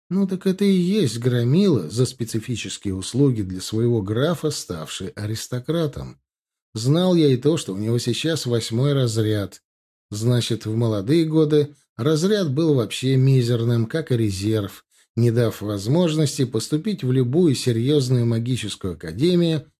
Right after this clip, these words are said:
и получить по окончании титул эсквайра. Ну, либо наклонности к обучению у него совсем не было. Сразу пошел в бандиты, к примеру,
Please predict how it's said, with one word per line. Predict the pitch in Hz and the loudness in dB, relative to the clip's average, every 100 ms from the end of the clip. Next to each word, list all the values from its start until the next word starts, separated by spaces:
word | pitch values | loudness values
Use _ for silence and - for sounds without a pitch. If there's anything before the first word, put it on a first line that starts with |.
| _ | _
и | 143 | -6
получить | 160 151 143 196 151 | -2 -2 0 -2 0
по | 117 | -2
окончании | - 104 - 147 147 131 | 0 -4 -2 0 2 2
титул | 101 113 110 104 | 0 -4 -2 -2
эсквайра. | 101 - 101 98 87 80 71 67 _ _ _ _ - | -4 -6 -6 -4 -6 -8 -10 -14 _ _ _ _ 0
Ну, | 190 262 | 2 4
либо | 254 226 | 4 4
наклонности | 202 - 110 147 143 123 - 107 | 2 2 2 4 4 2 0 -2
к | |
обучению | 120 117 117 127 123 120 113 | 2 2 2 2 2 4 4
у | |
него | 120 123 117 | 4 4 2
совсем | - 110 - 120 110 117 | 0 -2 0 0 2 2
не | 113 | 2
было. | 101 101 104 98 | 0 -2 -4 -8
Сразу | - - 127 190 202 127 | -10 -2 0 2 2 0
пошел | 90 - 127 139 | -2 -2 2 2
в | 113 | 2
бандиты, | 107 92 92 98 104 95 | -2 -2 -2 -2 -4 -6
к | - | -6
примеру, | 101 95 98 92 90 - | -4 -2 -2 -4 -8 -12